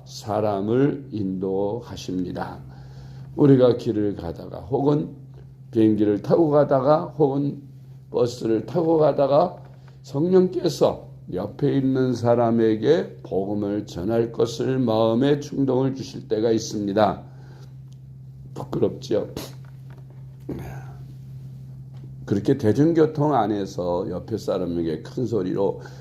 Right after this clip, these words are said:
복음을 전할 때에 사람들이 시끄럽다고 하지 않을까 불안감이 있습니다. 사람들 앞에 과연 내가 복음을 전하면 받아들일까 하는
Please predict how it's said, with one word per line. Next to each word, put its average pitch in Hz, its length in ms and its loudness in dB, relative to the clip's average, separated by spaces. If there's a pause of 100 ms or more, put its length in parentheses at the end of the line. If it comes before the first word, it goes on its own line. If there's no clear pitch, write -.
(160)
복음을 95 440 0
전할 92 480 -4
때에 104 540 0
사람들이 87 800 -4
시끄럽다고 107 640 -4
하지 101 300 -4
않을까 110 680 -2 (1040)
불안감이 120 560 6
있습니다. 123 720 0 (320)
사람들 104 540 -2
앞에 117 640 2
과연 123 580 0 (280)
내가 139 460 4
복음을 143 440 0
전하면 131 480 0
받아들일까 143 840 0
하는 156 340 2